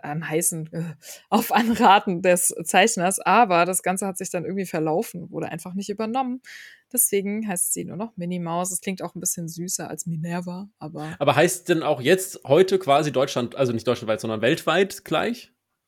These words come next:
Speaker 1: Äh, ich glaub schon. Also,
Speaker 2: Okay.
Speaker 1: zumindest hab ich jetzt nichts Gegenteiliges gesehen. Also, es ist qua-, quasi der, der Spitzname wurde quasi übernommen, lieber als der eigentliche Name. So kann man's,
Speaker 2: Okay.
Speaker 1: glaub ich, runterbrechen.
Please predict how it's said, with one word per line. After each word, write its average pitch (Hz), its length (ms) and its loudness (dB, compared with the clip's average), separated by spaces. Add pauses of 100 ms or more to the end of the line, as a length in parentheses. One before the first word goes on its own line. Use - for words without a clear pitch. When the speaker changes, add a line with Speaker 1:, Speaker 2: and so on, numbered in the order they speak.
(140)
Speaker 1:
Äh, 196 420 4
ich 196 100 -2
glaub 165 260 -6
schon. 220 440 -2
Also, 190 220 0 (280)
Speaker 2:
Okay. 165 200 -10 (280)
Speaker 1:
zumindest 196 320 -4
hab 208 60 -2
ich 190 60 -4
jetzt - 180 -8
nichts 175 240 -6
Gegenteiliges 185 540 -2
gesehen. 180 260 0
Also, 185 160 0
es 185 60 0
ist - 80 0
qua-, 202 260 6
quasi 196 300 2
der, 180 220 4
der 175 280 2
Spitzname 175 600 2
wurde 170 460 2
quasi 170 320 0
übernommen, 160 600 -2 (100)
lieber 180 480 2
als 165 220 0
der 160 400 0
eigentliche 156 480 -6
Name. - 340 -14 (340)
So - 60 -16
kann 156 160 -16
man's, 165 200 -8
Speaker 2:
Okay. - 100 -12
Speaker 1:
glaub 175 60 -10
ich, - 120 -14
runterbrechen. - 600 -12